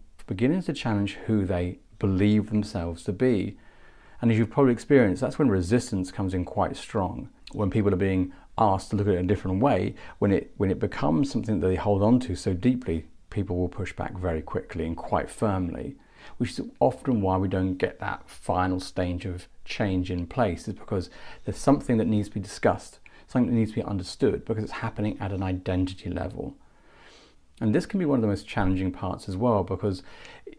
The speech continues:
if you've ever heard of the word comfort zone, what's happening is that our comfort zones, for example, um, I'm gonna be go-, skydiving in a couple of weeks' time, and that takes me out of my comfort zone. And that comfort zone still applies to someone who is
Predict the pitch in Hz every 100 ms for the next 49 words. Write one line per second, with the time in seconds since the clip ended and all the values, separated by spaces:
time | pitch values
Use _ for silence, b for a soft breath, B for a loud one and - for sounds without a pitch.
0 | - - 147 127 120 113 101 117 107 98
1 | 98 95 - 120 110 - - 104 95 -
2 | - - B B B B B 120 123 -
3 | - 151 175 131 101 92 101 90 - 95
4 | 90 - 117 110 - 113 92 92 113 101
5 | 92 92 95 95 - B B 95 92 92
6 | - 120 110 104 95 98 - - 113 98
7 | 95 90 92 92 90 90 101 98 90 92
8 | - 107 110 135 B B 110 107 - -
9 | - 123 190 196 139 98 - 98 - -
10 | 98 87 95 - b b b b b 120
11 | 156 - 143 143 127 123 113 110 156 180
12 | - 127 120 110 - 110 104 98 98 -
13 | b b b - 107 95 - 92 -